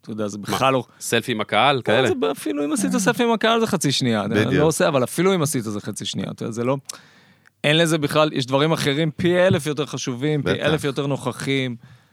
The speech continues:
Speaker 1: וזה, אין לך, אין את זה שם, זה לא, זה לא קיים. ואז האמת היא שהמקומות שבאמת אין את זה, זה פנטסטי, כאילו, שמה אין את זה, בספורט אין את זה.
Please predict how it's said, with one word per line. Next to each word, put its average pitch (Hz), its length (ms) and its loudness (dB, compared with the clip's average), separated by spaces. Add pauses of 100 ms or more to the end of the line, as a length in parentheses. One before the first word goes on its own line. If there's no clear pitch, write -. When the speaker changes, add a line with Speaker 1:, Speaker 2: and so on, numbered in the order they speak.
(340)
Speaker 1:
וזה, 135 260 -4
אין 160 260 0
לך, - 180 -2
אין 170 260 0
את 196 60 -2
זה 123 100 -8
שם, 104 240 -6
זה 110 140 -6
לא, 135 760 2
זה 117 100 -8
לא 123 140 -2
קיים. 135 300 0 (680)
ואז 117 600 2 (3000)
האמת 139 360 2
היא 214 80 0
שהמקומות 165 580 2
שבאמת 147 480 0
אין 139 220 0
את 131 100 0
זה, 117 100 -2
זה 110 120 -4
פנטסטי, 113 640 -2
כאילו, 110 260 -4
שמה 117 680 0
אין 110 180 -2
את 107 80 -4
זה, 117 80 -4
בספורט 127 480 -2
אין 110 180 -4
את 101 100 -8
זה. 107 100 -6